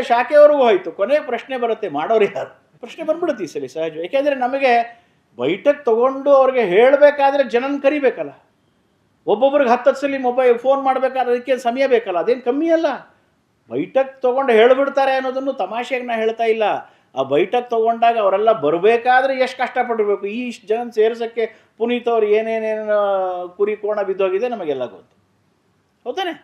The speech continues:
ನಾವು ಎಲ್ಲ ಆ ಥರದವ್ರು ಮಾಡಿದವ್ರೆ, ನಮ್ಗೆಲ್ಲರಿಗೂ ಅನುಭವ ಇದೆ. ಅದರರ್ಥ ಈ ಕೆಲಸ ಮಾಡೋದ್ರಲ್ಲಿ ನಮಗೇನು ಶ್ರಮ ಕಮ್ಮಿ ಆಗಿಲ್ಲ.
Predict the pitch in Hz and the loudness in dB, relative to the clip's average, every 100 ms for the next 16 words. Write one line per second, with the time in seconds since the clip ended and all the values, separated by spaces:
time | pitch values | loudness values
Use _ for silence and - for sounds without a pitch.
0 | - 220 302 320 339 302 254 233 311 349 | -12 -4 2 4 6 4 2 0 -2 2
1 | 330 277 330 427 415 233 185 151 180 247 | 2 2 -2 -2 -2 -4 -6 -6 -6 -2
2 | 302 339 320 311 302 262 226 151 - _ | -2 2 0 2 2 2 0 -6 -8 _
3 | _ _ _ _ _ _ _ - 160 214 | _ _ _ _ _ _ _ -10 0 0
4 | 226 247 226 214 226 214 214 254 208 202 | 0 0 -2 -4 -2 -2 0 -2 -2 0
5 | 226 233 226 220 185 160 180 202 175 160 | 0 0 -2 -2 -6 -6 -6 -6 -8 -12
6 | 175 202 165 214 269 262 233 202 | -10 -8 -6 -4 0 2 2 -2